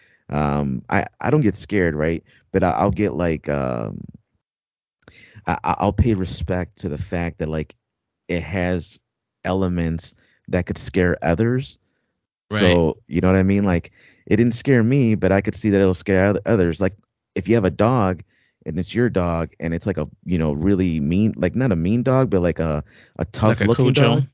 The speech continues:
Speaker 1: it's something like that, you know, or, like, a
Speaker 2: Right.
Speaker 1: pit bull or something. To you, you're not scared of that dog, but you can respect that maybe other people, you're, as you're walking your dog, they're gonna be like, "Oh shit, like, let's cross the street," you know? So you can respect that, and I can respect that. In this movie, that kid, man,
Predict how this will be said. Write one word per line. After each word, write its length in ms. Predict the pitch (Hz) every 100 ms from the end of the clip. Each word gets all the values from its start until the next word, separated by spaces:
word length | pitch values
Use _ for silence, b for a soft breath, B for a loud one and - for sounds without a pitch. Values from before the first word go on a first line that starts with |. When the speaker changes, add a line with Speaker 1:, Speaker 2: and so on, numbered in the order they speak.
| _ _ _ _ -
Speaker 1:
it's 140 | 98 92
something 200 | 131 135
like 200 | 120 120
that, 320 | 113 135 -
you 120 | 110
know, 120 | 131
or, 100 | 107
like, 140 | 101 101
a 80 |
Speaker 2:
Right. 0 |
Speaker 1:
pit 320 | 92 120 123 -
bull 220 | 127 127
or 100 | 123
something. 420 | 135 127 139 135 b b b b b -
To 100 | -
you, 220 | 98 143
you're 180 | 175 117
not 160 | 147 113
scared 260 | - 120
of 40 | 95
that 160 | 90
dog, 260 | 117 139 131
but 80 | 90
you 100 | 113
can 160 | 117
respect 520 | 90 87 - 127 127 98
that 220 | 92 -
maybe 380 | - 117 147 113
other 160 | 113 101
people, 400 | - 113 - 95
you're, 260 | 87 71
as 160 | 90 85
you're 100 | 90
walking 340 | 92 98 92
your 80 | 87
dog, 240 | 92 98 87
they're 100 | 90
gonna 80 |
be 80 | 85
like, 80 | 90
"Oh 160 | 147 113
shit, 340 | - 160 127
like, 200 | 87 - b b b
let's 140 | 143
cross 260 | - 135 131
the 60 |
street," 340 | 113 - 147 - b b b b
you 120 | 104
know? 240 | 110 117
So 160 | - 107
you 120 | 120
can 160 | 143 120
respect 460 | 95 - 123 113 117
that, 80 |
and 140 | 110 104
I 80 | 110
can 140 | 104
respect 460 | 92 - 104 98 -
that. 200 | 80 -
In 140 | 95
this 180 | 87 92
movie, 460 | 127 135 90 90 b b b b
that 200 | 98 101
kid, 380 | - 120 110 87
man, 400 | 90 85 82